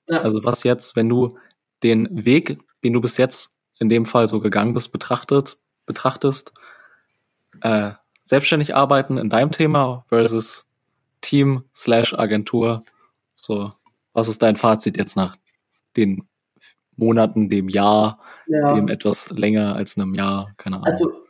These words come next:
Speaker 1: also aus, aus, ähm, Perspektive, dass man mit Leuten sich unterhalten kann und sich austauschen kann, ist es auf jeden Fall eine super Geschichte, ein Team zu haben. Einfach, weil wir haben jetzt auch
Speaker 2: Ja.
Speaker 1: unser Meetup gehabt. Macht halt einfach Spaß, dann auch mit den Leuten so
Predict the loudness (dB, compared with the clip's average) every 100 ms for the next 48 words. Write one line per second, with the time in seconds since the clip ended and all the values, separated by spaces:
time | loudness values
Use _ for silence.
0 | _ 0 2 4 4 2 2 0 0 -2
1 | -2 -4 -4 -8 -6 -6 -4 -6 -4 -2
2 | -2 -2 -4 -4 -6 -2 2 2 0 -2
3 | -2 0 2 2 0 -2 0 0 -4 -4
4 | -2 -2 -2 -2 -2 -4 -2 0 0 0
5 | 0 0 0 0 0 0 -2 0 -2 -2
6 | -4 -20 -18 -8 -4 -4 -6 -8 -6 -4
7 | -2 -2 -2 -2 -2 -2 -2 0 2 0
8 | 0 0 2 0 2 0 0 0 -2 -4
9 | -14 _ _ _ _ _ _ _ _ -2
10 | 0 0 0 -2 0 -2 -4 -2 2 2
11 | 0 -2 -4 -2 -4 -2 -4 -6 -8 -6
12 | -6 -8